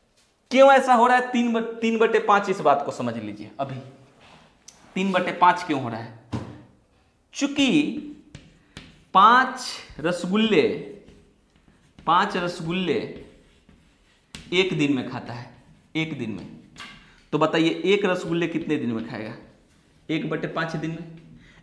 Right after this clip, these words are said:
इसलिए तीन रसगुल्ले कितने दिन में खाएगा? इसमें तीन जो बचा है, तो एक बटे पाँच है गुने तीन, इसलिए आ जाएगा तीन बटे पाँच दिन। आ जाएगा कि नहीं? वही तो लिखे थे कि जो शेष remaining रसगुल्ला है ऊपर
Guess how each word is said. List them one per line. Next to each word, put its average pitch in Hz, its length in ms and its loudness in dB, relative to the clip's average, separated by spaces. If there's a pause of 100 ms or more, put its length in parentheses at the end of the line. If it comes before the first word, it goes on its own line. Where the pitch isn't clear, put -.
(120)
इसलिए 170 320 -2
तीन 202 340 -2
रसगुल्ले 170 360 -4
कितने 160 300 -6
दिन 139 120 -4
में 117 140 -4
खाएगा? 113 280 -10
इसमें 147 280 -8
तीन 165 180 -2
जो 147 80 0
बचा 147 240 -2
है, 175 140 -8 (640)
तो - 60 -6
एक 160 320 -6
बटे 160 180 -4
पाँच 180 400 -4
है 131 140 -8
गुने 127 180 -4
तीन, 107 540 -8
इसलिए - 360 -8
आ 135 80 -4
जाएगा 127 220 -4
तीन 151 340 -6
बटे 123 200 -6
पाँच 113 320 -8
दिन। 113 260 -10
आ 147 60 -2
जाएगा 160 260 0
कि 160 60 -6
नहीं? 135 180 -8 (320)
वही 147 160 -4
तो 165 100 -8
लिखे 165 240 -8
थे 123 200 -12 (580)
कि 139 60 -8
जो 180 480 6 (800)
शेष - 420 6
remaining 202 480 2
रसगुल्ला 220 420 2
है 202 120 6
ऊपर 208 280 2